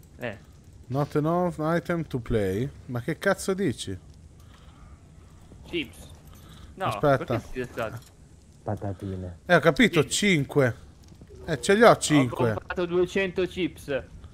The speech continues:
Speaker 2: Tomare puttana, aspetta un attimo.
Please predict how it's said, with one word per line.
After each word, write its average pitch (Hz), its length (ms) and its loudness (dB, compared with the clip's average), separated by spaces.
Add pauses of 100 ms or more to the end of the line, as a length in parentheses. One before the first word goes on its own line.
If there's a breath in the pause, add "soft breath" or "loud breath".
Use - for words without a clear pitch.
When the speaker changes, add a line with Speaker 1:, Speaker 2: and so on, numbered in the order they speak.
(300 soft breath)
Speaker 2:
Tomare 185 440 10
puttana, 190 720 12
aspetta 185 500 8
un 208 60 6
attimo. 143 580 6